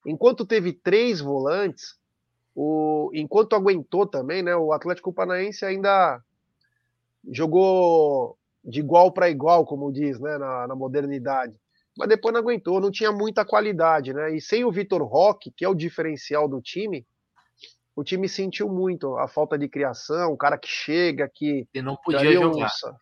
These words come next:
Speaker 2: nem tava
Speaker 1: é.
Speaker 2: relacionado, né?
Speaker 1: É, ele tá, ele já jogou pelo, pela, pelo Cruzeiro. Ele traria um salseiro lá na,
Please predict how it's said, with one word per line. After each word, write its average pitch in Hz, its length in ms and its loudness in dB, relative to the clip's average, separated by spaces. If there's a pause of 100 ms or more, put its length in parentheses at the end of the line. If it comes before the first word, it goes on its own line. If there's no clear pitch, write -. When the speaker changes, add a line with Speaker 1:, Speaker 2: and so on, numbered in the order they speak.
Speaker 2:
nem 127 100 -6
tava 147 220 2
Speaker 1:
é. - 20 -4
Speaker 2:
relacionado, 135 640 0
né? 101 100 -16 (580)
Speaker 1:
É, 165 140 0
ele 123 120 -6
tá, 135 160 2
ele 139 100 0
já 143 120 -4
jogou 139 260 -4
pelo, 160 380 0
pela, 147 340 0
pelo 139 200 -4
Cruzeiro. 139 440 -4 (340)
Ele 131 160 -4
traria 143 280 -2
um 165 160 -2
salseiro 151 720 -2
lá 135 160 0
na, 127 300 -4